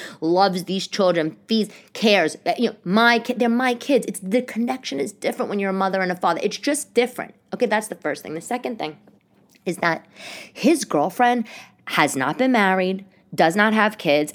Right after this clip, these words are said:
and she doesn't wanna be married, and she doesn't wanna have children. And that's fine, because everybody's different in this day and age, and not everybody has to have kids and want kids, and we know plenty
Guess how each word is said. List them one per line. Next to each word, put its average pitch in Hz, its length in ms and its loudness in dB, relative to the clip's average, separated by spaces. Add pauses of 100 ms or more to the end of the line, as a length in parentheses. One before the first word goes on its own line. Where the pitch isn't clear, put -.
and 190 140 2
she 233 180 0
doesn't 233 320 4
wanna 160 300 2
be 131 140 -4
married, 113 540 -6
and 165 120 -2
she - 100 -2
doesn't 180 320 2
wanna 143 240 2
have 117 220 -4
children. 127 420 -2 (140)
And 220 180 6
that's 294 340 2
fine, 139 420 -2
because 180 340 -2
everybody's 247 600 2
different 202 360 2
in 233 80 4
this 247 160 0
day 262 220 2
and 269 100 0
age, 285 260 -2
and 220 140 0
not 262 180 0
everybody 262 520 0
has 247 240 -2
to - 80 0
have 214 320 0
kids 247 340 0 (300)
and 170 180 2
want 254 280 2
kids, 262 300 4 (180)
and 180 220 0
we 220 140 0
know 254 160 2
plenty 277 500 2